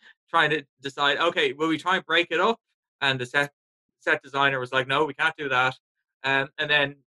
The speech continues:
there was another room in the front of the building with, which had a bigger entrance that we, that we could get it in. So we were, we had someone else on the phone to the manager of the building who wasn't there that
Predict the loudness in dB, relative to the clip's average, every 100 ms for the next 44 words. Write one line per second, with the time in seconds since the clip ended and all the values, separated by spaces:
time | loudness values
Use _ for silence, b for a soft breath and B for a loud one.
0 | _ _ _ _ _ -4 -2 0 -2 -2
1 | 0 0 2 0 -2 -10 -4 2 2 0
2 | -4 0 0 0 -4 -6 _ -6 -2 -4
3 | -4 -2 0 2 0 -4 -4 -4 -4 -4
4 | 2 2 2 -4 _ _ _ _ -4 -2
5 | -2 -4 0 0 0 _ -2 0 0 0
6 | -2 -4 -16 _ _ -8 0 2 2 -2
7 | -4 0 0 -2 -4 0 0 -2 -8 -6
8 | -2 0 -2 -2 0 0 0 -4 -2 0
9 | -2 -2 -2 -2 0 2 2 0